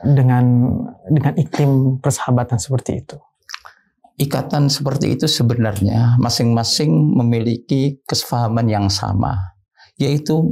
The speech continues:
Speaker 2: ingin mencapai ridho Allah Subhanahu wa Ta'ala. Khawatir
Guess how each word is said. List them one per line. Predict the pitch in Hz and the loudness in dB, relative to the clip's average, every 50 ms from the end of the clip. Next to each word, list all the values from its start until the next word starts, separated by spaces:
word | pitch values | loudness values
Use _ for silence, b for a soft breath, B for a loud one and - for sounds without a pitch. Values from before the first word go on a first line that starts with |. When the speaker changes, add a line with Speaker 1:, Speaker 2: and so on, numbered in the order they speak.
| - - | 0 0
Speaker 2:
ingin | 127 131 135 143 139 131 135 131 | 0 0 2 2 2 2 2 2
mencapai | 117 110 107 - 123 117 - - 127 127 120 120 | 2 0 0 -2 -4 -4 -4 -2 -2 0 0 0
ridho | 117 127 123 113 107 123 - | 0 0 -2 -2 -2 -2 -2
Allah | 113 113 110 117 117 - | -2 -2 -2 -4 -6 -4
Subhanahu | - - 98 107 - - 110 104 98 98 104 110 98 | -6 -6 -6 -6 -6 -4 -4 -2 -2 -2 -2 0 -2
wa | 98 95 98 | -2 -2 -4
Ta'ala. | - - - 57 - - - - - _ _ _ _ _ B B B B B B B B B B B - | -6 -6 -4 -4 -6 -6 -8 -10 -12 _ _ _ _ _ B B B B B B B B B B B -8
Khawatir | - - 156 139 139 139 139 135 131 135 - 170 185 196 | -6 -4 -2 0 0 0 0 -2 -2 -2 -2 -2 -2 -2